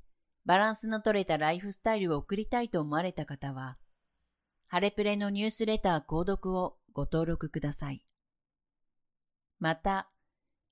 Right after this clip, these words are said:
四週間のアグニセラピープログラムをご覧ください。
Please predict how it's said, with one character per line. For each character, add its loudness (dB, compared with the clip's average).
四 4
週 2
間 0
の 0
ア -2
グ -2
ニ -2
セ 0
ラ 4
ピ -4
ー -10
プ -4
ロ 2
グ 0
ラ 2
ム -2
を -4
ご -2
覧 -4
く -10
だ -8
さ -8
い。 -18